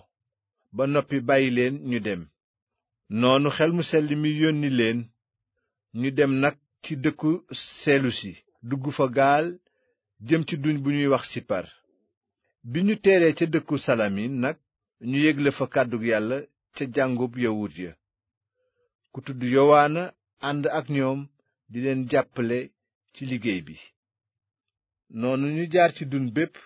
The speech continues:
ba àgg dëkku Pafos. Foofa ñu gis luxuskat bu tudd Baar Yeesu, di yawut bu mbubboo turu yonent. Mu bokk ci gàngooru boroom réew ma tudd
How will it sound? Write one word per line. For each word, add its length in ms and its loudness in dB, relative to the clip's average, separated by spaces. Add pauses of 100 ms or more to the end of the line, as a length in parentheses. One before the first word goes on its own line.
(640)
ba 180 -6
àgg 260 -2 (760)
dëkku 300 -8
Pafos. 420 -4 (800)
Foofa 240 -2
ñu 160 -2
gis 220 -6
luxuskat 540 -2 (520)
bu 140 -14
tudd 220 -8
Baar 320 2
Yeesu, 440 -2 (840)
di 180 -6
yawut 440 2 (320)
bu 140 -8
mbubboo 300 0
turu 240 -4
yonent. 440 -4 (1080)
Mu 100 -8
bokk 320 0
ci 160 -6 (340)
gàngooru 600 0
boroom 400 0
réew 280 2
ma 180 -4 (360)
tudd 220 -8